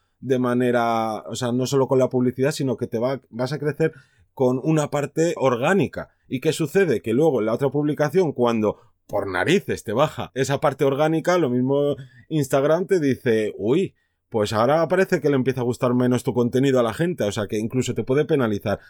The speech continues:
Así que cuidado con lo de hacer anuncios así a, a lo loco de,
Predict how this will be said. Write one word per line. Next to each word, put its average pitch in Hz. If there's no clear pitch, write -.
Así 113
que 143
cuidado 135
con 127
lo 117
de 117
hacer 131
anuncios 139
así 127
a, 120
a 117
lo 123
loco 123
de, 117